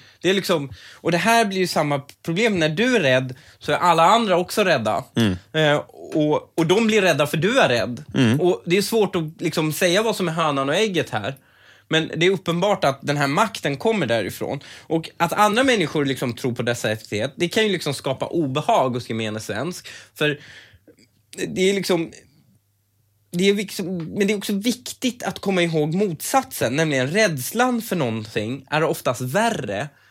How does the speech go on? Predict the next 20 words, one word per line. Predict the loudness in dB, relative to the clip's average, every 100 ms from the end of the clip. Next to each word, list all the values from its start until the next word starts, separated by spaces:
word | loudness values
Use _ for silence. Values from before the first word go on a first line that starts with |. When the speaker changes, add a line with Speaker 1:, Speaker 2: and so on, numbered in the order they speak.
| _ _ _
Speaker 1:
än | -4 0
rädslan, | -2 -2 -4 -6 -6 -8 -10 -6
än, | -4 -4
liksom, | -4 -2 0
den | -2 -2
saken | -4 -6 -8 -8
själv. | -6 -6 -10 -20 _ _
Speaker 2:
Ja. | 2 4 2 -4 _
Speaker 1:
Alltså | -6 -4
rädslan | 0 2 4 2 -2 -4 0 0 0
för, | -2 2 4 4 2 -2 -14 _ -4
alltså | -2 -2 -4 -4
oftast | -4 0 0
är | 0
människor | 0 0
mer | -2 0 0 2
rädda | 0 0 -2
för | 0 2 2 2
ett | -4
hot | -4 -2 -4 -8